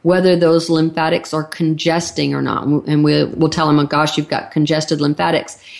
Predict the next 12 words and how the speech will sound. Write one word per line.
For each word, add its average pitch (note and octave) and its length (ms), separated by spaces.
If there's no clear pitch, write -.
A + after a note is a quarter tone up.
And F#3 140
what B3 160
that F#3+ 180
means B3+ 400
is D#3 300
if F3 240
you B3 160
took A#3 500
a G3 100
jar F#3 340
of F3 120
honey D#3 460